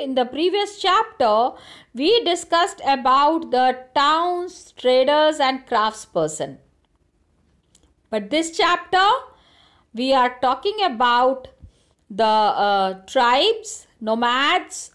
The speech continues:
and the settled communities. काफ़ी सारी चीज़ें हमने पढ़ ली हैं। We have come to know about many, uh, settled people, many, many tribal communities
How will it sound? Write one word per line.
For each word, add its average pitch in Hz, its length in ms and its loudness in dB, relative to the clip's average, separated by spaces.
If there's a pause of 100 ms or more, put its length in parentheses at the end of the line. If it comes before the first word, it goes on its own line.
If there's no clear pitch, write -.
and 302 300 -4
the 403 100 0
settled 254 400 -2
communities. 170 800 -6 (1200)
काफ़ी 381 280 2
सारी 427 240 2
चीज़ें 349 280 -2
हमने 359 200 0
पढ़ 311 240 0
ली 339 180 -2
हैं। 349 280 -2
We 320 220 -2
have 302 160 -2
come 277 180 -2
to 339 140 -4
know 330 220 0
about 285 360 0
many, 277 500 -2
uh, 240 480 0
settled 302 380 -2
people, 302 540 0
many, 254 400 -2
many 294 340 -2
tribal 269 340 0
communities 269 680 -2